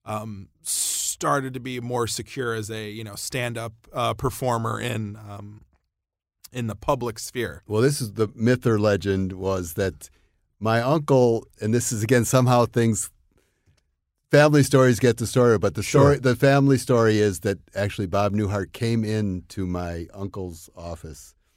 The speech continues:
Speaker 2: as an accountant. Of course, he was an
Speaker 1: Mm-hmm.
Speaker 2: accountant.
Speaker 3: Yes.
Speaker 2: That's where he got started.
Speaker 3: Yes, indeed.
Speaker 2: And he started, you know, he was working as an accountant, and he was telling jokes, and my uncle says,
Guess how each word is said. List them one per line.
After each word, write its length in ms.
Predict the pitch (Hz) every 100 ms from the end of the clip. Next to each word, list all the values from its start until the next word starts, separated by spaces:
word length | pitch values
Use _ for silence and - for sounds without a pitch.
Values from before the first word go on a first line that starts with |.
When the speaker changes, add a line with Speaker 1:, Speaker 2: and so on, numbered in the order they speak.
| _ _ -
Speaker 2:
as 200 | 107 110
an 80 | 101
accountant. 480 | - 143 143 - -
Of 60 |
course, 200 | 104 87
he 80 | 139
was 120 | 113
an 80 | 104
Speaker 1:
Mm-hmm. 80 | 113
Speaker 2:
accountant. 280 | 165 196 -
Speaker 3:
Yes. 360 | 147 - - -
Speaker 2:
That's 320 | 104 - -
where 160 | 107 101
he 100 | 98
got 200 | 95 -
started. 340 | 87 80 85
Speaker 3:
Yes, 200 | 98 -
indeed. 340 | 107 135 95 - _ -
Speaker 2:
And 360 | 92 95 92
he 100 | 98
started, 480 | 87 107 101 95 85
you 80 | 92
know, 120 | 87
he 140 | 87 101
was 280 | 98 - -
working 260 | 113 117 120
as 120 | 101
an 60 | 101
accountant, 540 | 90 131 131 117 110
and 120 | 101
he 60 | 104
was 140 | 101
telling 340 | - 107 107 95
jokes, 440 | 98 95 95 -
and 80 | 90
my 140 | 90
uncle 260 | 101 101 104
says, 380 | - 92 82